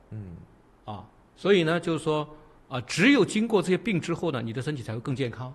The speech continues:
Speaker 1: 是。
Speaker 2: 你的生命才更完全，所以不应该去接受这些东西。
Speaker 1: 啊。
Speaker 2: 啊，这是一种想法。
Speaker 1: 嗯。
Speaker 2: 这种想法。所以现在实际上呢，我看了一篇文章，那个非常，非常耸动的题目，叫说两亿，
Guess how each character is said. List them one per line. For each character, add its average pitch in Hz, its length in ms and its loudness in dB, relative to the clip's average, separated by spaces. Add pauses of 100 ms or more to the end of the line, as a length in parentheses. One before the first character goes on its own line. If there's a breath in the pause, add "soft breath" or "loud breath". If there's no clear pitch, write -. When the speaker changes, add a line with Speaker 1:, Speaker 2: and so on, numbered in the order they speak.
(160)
Speaker 1:
是。 104 240 -12 (220)
Speaker 2:
你 135 100 -4
的 135 100 -4
生 170 200 -2
命 156 100 -2
才 131 100 -6
更 123 200 -6
完 104 180 -10
全， - 180 -14 (280)
所 131 160 -8
以 127 60 -4
不 131 140 -8
应 135 80 -6
该 139 140 -8
去 123 140 -12
接 123 180 -14
受 110 140 -14
这 104 80 -14
些 92 80 -16
东 90 180 -16
西。 - 240 -20
Speaker 1:
啊。 101 80 -16 (300)
Speaker 2:
啊， 139 100 -8
这 302 180 2
是 147 120 -4
一 - 20 -2
种 92 100 -10
想 - 240 -16
法。 - 120 -20 (100)
Speaker 1:
嗯。 101 180 -10 (220)
Speaker 2:
这 226 160 -4
种 135 100 -6
想 95 220 -14
法。 92 100 -16 (400 loud breath)
所 185 140 2
以 202 40 4
现 226 220 2
在 214 120 6
实 - 160 0
际 180 140 0
上 156 200 2
呢， 127 180 2 (280 loud breath)
我 120 100 -2
看 - 240 -2
了 139 80 2
一 - 20 -2
篇 131 160 0
文 120 140 -2
章， 120 140 -2
那 113 80 -4
个 107 120 -6
非 147 160 -4
常， 117 280 -6 (1200 soft breath)
非 208 160 0
常 190 160 4
耸 113 340 -4
动 190 200 4
的 123 80 0
题 - 180 -10
目， 113 140 -6
叫 110 160 -8
说 107 280 -10 (680 soft breath)
两 127 440 0
亿， 165 460 -2